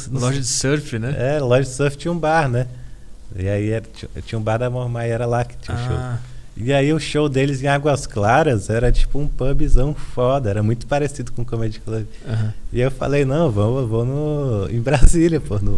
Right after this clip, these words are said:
Speaker 2: Eu quero
Speaker 1: Mormai."
Speaker 2: no barzão.
Speaker 1: Que era o lugar que eu conhecia, pô.
Speaker 2: Ah, tu queria ir na Mormai.
Speaker 1: Não, mas é porque era o lugar que eu conhecia,
Speaker 2: Sim.
Speaker 1: que eu conhecia, conseguia chegar.
Speaker 2: Aham.
Speaker 1: Sacou? T-, tanto é que eu fui fazer open com essa galera em Águas Claras, tipo,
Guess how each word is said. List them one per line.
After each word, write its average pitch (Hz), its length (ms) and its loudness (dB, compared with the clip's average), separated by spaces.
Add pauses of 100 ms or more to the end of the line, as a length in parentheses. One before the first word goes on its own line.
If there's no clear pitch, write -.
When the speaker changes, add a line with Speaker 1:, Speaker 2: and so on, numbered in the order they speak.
(140)
Speaker 2:
Eu - 20 6
quero 123 200 8
Speaker 1:
Mormai." 147 40 8
Speaker 2:
no 151 80 8
barzão. 143 440 8
Speaker 1:
Que 151 60 12
era 147 120 10
o - 40 8
lugar 143 220 10
que - 80 2
eu 143 60 0
conhecia, 156 680 6 (120)
pô. 143 160 4
Speaker 2:
Ah, 139 80 6
tu - 60 0
queria 135 100 4
ir 131 40 6
na 143 120 6
Mormai. 139 420 6 (240)
Speaker 1:
Não, 202 220 4
mas 139 180 4
é 147 100 8
porque 143 200 4
era 175 200 6
o 180 60 4 (260)
lugar 156 360 6
que - 80 4
eu - 40 -6
conhecia, 165 500 2
Speaker 2:
Sim. 135 60 2
Speaker 1:
que 135 60 0
eu 123 60 0
conhecia, 135 540 -2
conseguia 131 420 0
chegar. 143 440 -2 (160)
Speaker 2:
Aham. 117 280 -2 (320)
Speaker 1:
Sacou? - 280 -2
T-, 87 160 -2
tanto 135 300 2
é 143 80 6
que 165 480 2 (320)
eu 123 80 2
fui 147 180 2
fazer 135 360 2
open 143 280 2
com - 80 -4
essa 131 220 -2
galera 123 380 4
em 143 40 0
Águas 127 360 -2
Claras, 117 380 -2
tipo, 104 420 -6